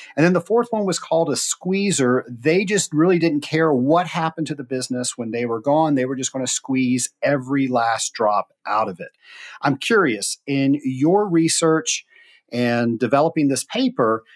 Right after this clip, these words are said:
did you find that those were four? Did I leave some out? What do you think?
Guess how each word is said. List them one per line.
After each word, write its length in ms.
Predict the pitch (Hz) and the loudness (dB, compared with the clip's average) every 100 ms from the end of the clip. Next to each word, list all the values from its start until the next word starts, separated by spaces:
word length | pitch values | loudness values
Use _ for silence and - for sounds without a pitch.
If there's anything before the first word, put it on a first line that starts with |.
| _ - | _ -2
did 240 | 117 - | 0 2
you 140 | 170 | 0
find 320 | 185 190 190 170 | 2 2 2 0
that 180 | - | -4
those 320 | - 147 180 - | 0 2 2 -2
were 120 | 135 | -6
four? 500 | - 175 185 214 196 | -2 0 2 2 2
Did 120 | 151 | 0
I 100 | 120 | 0
leave 260 | 117 165 175 | 0 0 0
some 320 | - 175 165 | 0 0 0
out? 400 | 156 196 196 - | 0 0 -4 -8
What 300 | - 160 170 | -12 -2 0
do 60 | 160 | 0
you 80 | 143 | 0
think? 240 | 113 | -4